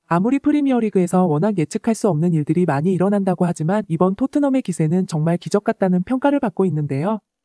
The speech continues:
아무래도 세간의 관심을 받고 있는 구단인 만큼 토트넘 내에서는 갖가지 이슈들이 큰 화제를 모으고 있는 상황이기도 하죠.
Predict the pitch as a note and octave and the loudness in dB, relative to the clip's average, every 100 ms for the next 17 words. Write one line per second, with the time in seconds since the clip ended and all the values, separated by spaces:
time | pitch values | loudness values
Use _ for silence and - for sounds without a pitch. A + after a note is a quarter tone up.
0 | - E3 A3+ C4 B3+ B3+ C#4 C#4 C4+ G3+ | -2 0 2 2 2 2 2 2 0 0
1 | D#3+ G#3+ A3 F3+ - G3 E3+ F3+ - F3 | -2 0 0 0 0 0 2 0 0 0
2 | A3 A3 F#3 D3+ F3 F3+ B3+ C#4 C4 E3+ | 2 2 -2 0 -2 0 -2 0 0 0
3 | D3+ D#3+ D#3 F#3 E3+ - F#3 G3 E3+ - | 0 0 -2 -2 -4 -2 0 0 -4 -2
4 | F3 D#3+ D#3+ - C4 C4 C#4 C4 B3 D#3 | -2 0 0 0 -2 -2 0 0 0 0
5 | D#3 G#3 F3 D#3+ A3+ B3 C4 A#3 F3+ D3 | 0 2 2 0 0 0 0 -2 -2 -2
6 | - F3 F#3 | -2 -4 -4